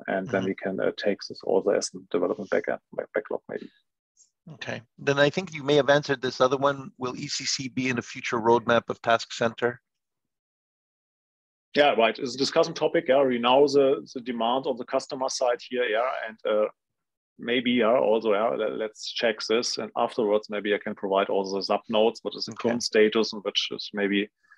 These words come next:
Speaker 1: in future possible. Yeah, I can share this maybe also with the presentation afterwards, a bit more
Speaker 2: Okay.
Speaker 1: details on this. Yeah.
Speaker 2: And then from Manuel, um,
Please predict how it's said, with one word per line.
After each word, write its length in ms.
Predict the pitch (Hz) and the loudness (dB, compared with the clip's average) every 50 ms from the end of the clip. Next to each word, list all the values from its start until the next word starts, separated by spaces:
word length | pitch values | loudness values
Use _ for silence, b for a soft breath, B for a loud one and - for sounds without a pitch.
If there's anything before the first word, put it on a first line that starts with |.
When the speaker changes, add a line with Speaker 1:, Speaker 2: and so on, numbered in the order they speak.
| b _ | b _
Speaker 1:
in 100 | - 120 | -10 -8
future 340 | 107 - - 117 107 - 113 | -4 0 0 2 2 2 0
possible. 500 | 107 - 110 107 104 107 - 104 101 104 | 2 4 2 2 2 4 4 4 6 6
Yeah, 200 | 98 95 113 - | 6 6 4 2
I 40 | - - - | -2 -6 -8
can 100 | - 104 | -6 -4
share 280 | 95 - - 98 92 - | -2 0 0 0 -2 -2
this 160 | 101 - - | -4 -8 -6
maybe 220 | - 98 95 - - | -6 -6 -4 -2 0
also 220 | - - 95 98 | 0 0 -2 -2
with 160 | 98 - - - | -4 -4 -4 -4
the 60 | - | -2
presentation 560 | - 101 92 - 92 - 95 98 101 - - - | -2 -2 -2 -2 -4 -2 -2 0 0 -2 -2 -4
afterwards, 560 | - - - - 113 101 104 104 - - - - | -6 -4 -2 -2 0 0 0 0 -2 -4 -10 -10
a 100 | _ - | _ -8
bit 80 | - - - _ _ | -8 -8 -12 _ _
more 200 | - 98 92 92 - - | -6 -4 -4 -4 -6 -8
Speaker 2:
Okay. 160 | 110 - - 104 | -8 -4 -4 -4
Speaker 1:
details 300 | - - - 98 95 - | -2 0 -2 -2 -2 -2
on 120 | 101 95 - | -6 -6 -8
this. 180 | - - - - | -10 -10 -8 -8
Yeah. 120 | - - - - _ _ _ _ _ _ | -8 -8 -10 -14 _ _ _ _ _ _
Speaker 2:
And 140 | - 131 131 | -10 -2 0
then 140 | 131 131 | 0 0
from 260 | 131 - 143 127 123 123 | 2 2 0 2 4 4
Manuel, 640 | 120 123 123 127 131 139 143 147 151 151 147 - - _ | 2 2 2 4 6 6 6 6 6 4 0 -4 -4 _
um, 400 | - 127 117 110 107 104 104 101 | 2 4 6 6 4 2 0 -6